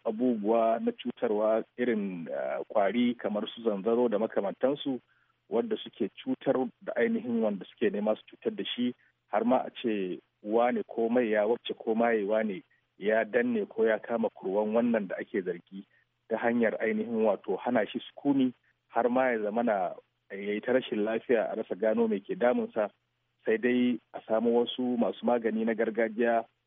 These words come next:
su gano cewa ai wannan maye ne ya kama shi. Kuma yawancin maitan akan zargi, a, wasu ne yawanci za ka iske ko tsofaffi marasa galihu ko kuma wata kabila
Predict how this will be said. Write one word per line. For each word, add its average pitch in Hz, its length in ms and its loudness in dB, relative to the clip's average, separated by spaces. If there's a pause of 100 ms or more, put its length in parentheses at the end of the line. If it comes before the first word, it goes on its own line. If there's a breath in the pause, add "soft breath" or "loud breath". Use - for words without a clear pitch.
(220)
su - 60 -16
gano 113 300 2
cewa 107 360 0
ai 120 140 4
wannan 135 360 2 (520)
maye 127 340 0
ne 110 140 -2
ya 104 60 -2
kama 107 360 -2
shi. - 180 -10 (360)
Kuma 131 240 2
yawancin 156 400 0
maitan 143 420 0 (380)
akan 135 380 0
zargi, 117 600 -2 (220)
a, 113 60 2 (300)
wasu 120 300 2
ne 110 280 2
yawanci 117 380 2
za 123 140 4
ka 123 180 -12
iske 123 340 -4
ko 127 160 0
tsofaffi 107 520 -2
marasa 117 360 0
galihu 131 560 0 (320)
ko 120 160 -4
kuma 127 220 0
wata 123 200 0
kabila 120 540 2